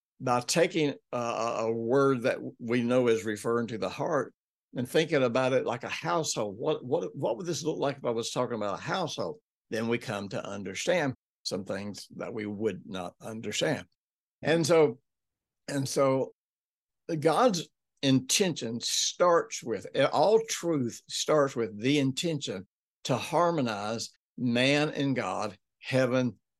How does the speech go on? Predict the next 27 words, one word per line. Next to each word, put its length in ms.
and 200
earth. 300
That's 400
where 120
it 40
all 180
starts. 360
And 200
it 100
all 560
starts 920
because 920
of 200
what 200
is 180
happening 640
in 440
a 120
person's 480
heart. 300
What 280
do 360
they 280
believe 540
in 60
the 80
heart? 300